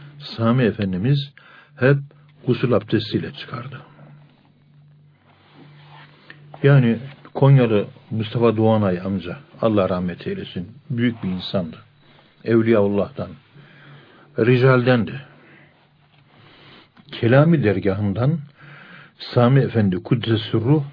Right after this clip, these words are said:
her türlü hizmeti yapardı. Sami Efendi uyku bilmezdi. Yorulmak bilmezdi.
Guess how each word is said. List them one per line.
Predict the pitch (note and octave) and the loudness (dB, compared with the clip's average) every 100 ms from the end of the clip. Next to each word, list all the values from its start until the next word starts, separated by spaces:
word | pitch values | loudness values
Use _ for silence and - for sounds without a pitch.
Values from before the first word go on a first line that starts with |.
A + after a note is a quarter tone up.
| - - - - - - - - - - | -20 -20 -20 -20 -20 -20 -20 -20 -20 -20
her | - - C#3 G3+ F#3+ C#3 | -16 0 4 6 6 4
türlü | - A2+ A2 G2 - - - _ _ - | 0 2 4 2 0 -10 -20 _ _ 0
hizmeti | D3 B2 A2+ B2 | 2 4 2 2
yapardı. | - - E2+ - - - - - _ _ - - - - - - - | 0 -2 -8 -8 -14 -18 -20 -20 _ _ -20 -20 -20 -20 -20 -20 -12
Sami | - A#2 D3+ | -4 2 4
Efendi | C#3 B2+ C3+ | 4 2 0
uyku | C#3+ B2 A2+ D3 | 0 0 2 2
bilmezdi. | A2+ F#2+ F2 C#2+ - - _ _ _ _ _ - _ - | 2 0 -4 -10 -18 -20 _ _ _ _ _ -20 _ -6
Yorulmak | G#2 G#2+ A2+ A#2+ B2 A#2 | 0 4 4 4 2 0
bilmezdi. | G2+ G#2+ G2 F2 - - - | -2 0 -2 -4 -12 -16 -20